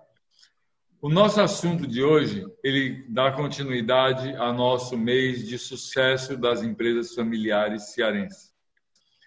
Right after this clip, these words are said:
E quando nós falamos isso, nós estamos dentro de um contexto que a economia brasileira vinha se recuperando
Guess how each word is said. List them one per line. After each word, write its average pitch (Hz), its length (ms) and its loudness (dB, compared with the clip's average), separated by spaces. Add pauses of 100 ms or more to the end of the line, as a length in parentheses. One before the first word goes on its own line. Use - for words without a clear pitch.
(240)
E 147 80 -2
quando 202 320 6
nós 180 300 4
falamos 139 540 0
isso, 160 260 -4
nós 156 180 2
estamos 156 440 -2
dentro 147 260 -4
de 147 80 -4
um 156 100 0
contexto 151 680 -2 (920)
que - 80 0
a 143 100 6
economia 143 640 0
brasileira 123 680 2
vinha 120 560 -4 (680)
se - 160 -4
recuperando 131 1120 2